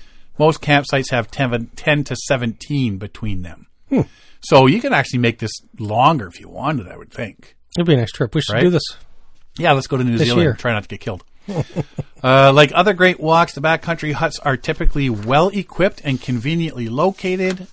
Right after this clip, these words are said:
Speaker 1: Most people take full journey that takes around five days to complete, but it is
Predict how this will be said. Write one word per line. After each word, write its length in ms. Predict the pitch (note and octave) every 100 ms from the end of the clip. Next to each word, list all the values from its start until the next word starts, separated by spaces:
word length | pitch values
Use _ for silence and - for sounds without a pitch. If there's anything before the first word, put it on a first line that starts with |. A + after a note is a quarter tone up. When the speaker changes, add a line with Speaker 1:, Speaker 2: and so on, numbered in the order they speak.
| -
Speaker 1:
Most 340 | B2+ F3 -
people 480 | E3 E3 D#3 C#3 C#3 - - - - -
take 180 | - C3 - F3+
full 180 | G3+
journey 320 | F#3 D#3 E3 D#3
that 160 | C#3+
takes 240 | - C3 B2+
around 140 | A2+
five 340 | - D3+ C#3+
days 180 | C3 B2
to 120 | - A2
complete, 720 | G#2+ G#2+ - B3 F3+ A#3+ - - - -
but 140 | C#3+
it 40 |
is 100 | D#3+